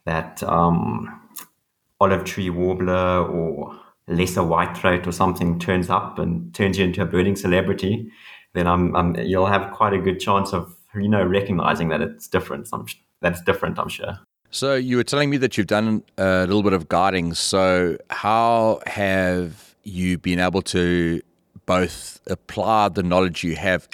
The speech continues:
Speaker 2: into guiding, but also use that knowledge to connect other birders or the, or poten-, or clients with birds? How ha-,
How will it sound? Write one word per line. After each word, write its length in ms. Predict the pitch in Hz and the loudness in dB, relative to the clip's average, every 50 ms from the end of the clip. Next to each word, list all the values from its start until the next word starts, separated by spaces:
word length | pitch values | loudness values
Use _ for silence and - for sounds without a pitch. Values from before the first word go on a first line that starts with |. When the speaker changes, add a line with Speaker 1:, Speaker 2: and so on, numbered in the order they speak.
| - | -2
Speaker 2:
into 320 | 117 131 147 - - - 110 | 0 0 0 0 -2 -2 -2
guiding, 460 | - 85 80 80 80 90 104 120 - - - - - - - - - - _ _ _ _ _ _ _ _ | 0 0 0 2 0 0 -2 -4 -6 -10 -20 -20 -20 -20 -20 -20 -20 -20 _ _ _ _ _ _ _ _
but 300 | 120 110 101 95 92 87 | -2 0 2 4 4 2
also 720 | 69 92 113 104 104 98 - - - 101 95 92 92 92 92 | 2 2 2 2 2 2 2 2 2 4 4 4 4 4 4
use 520 | 92 87 80 85 92 98 107 110 104 92 | 2 0 -2 -2 0 2 2 2 2 0
that 180 | - 98 85 85 | 0 -2 0 0
knowledge 480 | 92 92 92 95 87 80 - - - - | 2 2 2 2 2 0 -4 -10 -10 -6
to 840 | - - 98 92 90 90 90 90 87 87 87 87 87 87 87 85 82 - | -2 2 2 4 4 4 4 4 2 2 2 2 2 2 0 0 -2 -4
connect 400 | - - 87 87 95 92 - - - _ - | -4 -4 -2 0 0 -2 -4 -8 -16 _ -2
other 280 | 95 98 85 85 95 85 78 90 95 _ _ _ - | -2 -2 0 0 -2 -2 -4 -8 -18 _ _ _ -4
birders 800 | - 92 90 92 90 90 90 87 87 87 85 82 - - - - - | 0 2 2 2 2 4 2 2 2 2 0 -2 -2 -4 -4 -6 -4
or 340 | 90 90 87 85 82 82 | -2 0 0 2 0 0
the, 120 | - 87 85 - | -2 -4 -8 -8
or 200 | 80 90 82 87 | -6 -6 -6 -6
poten-, 280 | - - - - 117 - | -6 -6 -4 -4 -4 -2
or 180 | - 107 95 92 | 0 0 0 0
clients 500 | - - - 110 107 107 101 98 - - | -2 -4 -2 0 2 2 2 0 -2 -2
with 220 | 90 107 95 - | -2 -2 -2 0
birds? 240 | - 90 82 78 - | 0 0 0 0 0
How 240 | - - 110 123 131 | -2 0 0 0 2
ha-, 220 | 123 123 113 101 | 2 0 0 0